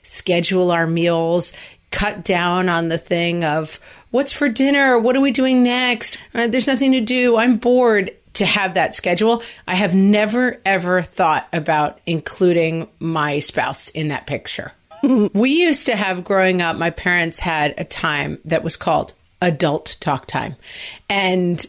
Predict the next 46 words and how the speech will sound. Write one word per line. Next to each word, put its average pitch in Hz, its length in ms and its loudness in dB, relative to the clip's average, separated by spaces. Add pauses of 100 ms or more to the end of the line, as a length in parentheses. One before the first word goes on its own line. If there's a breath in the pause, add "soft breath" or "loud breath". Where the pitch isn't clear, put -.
there 190 180 2
was 185 240 4
a 175 80 2
baby 190 420 0
gate. 147 380 0
I 220 60 0
mean, 240 180 4
we 269 160 4
were 269 320 2
way 196 240 2
too 196 200 2
old 165 220 2
for 160 140 -2
a 156 80 2
baby 160 300 0
gate, 208 240 0
and 180 160 2
they 180 80 4
would 175 160 2
still 220 260 2
put 196 220 0
it 160 100 2
up 170 180 -2
because 175 340 -2
<laughs> - 100 -6
whatever, 175 340 0
the 170 120 0
living 180 260 2
room 180 100 2
didn't 160 200 -2
have 160 120 -4
a 147 60 -4
door. 151 400 2
It 151 120 -4
just - 160 -2
had 165 140 -2
an 147 140 -4
entryway. 214 840 0 (520 loud breath)
And 208 180 0
there 208 120 2
was 196 200 2
a 196 60 -4
time, 240 560 0
and 185 180 2
they 190 80 4
would 180 240 0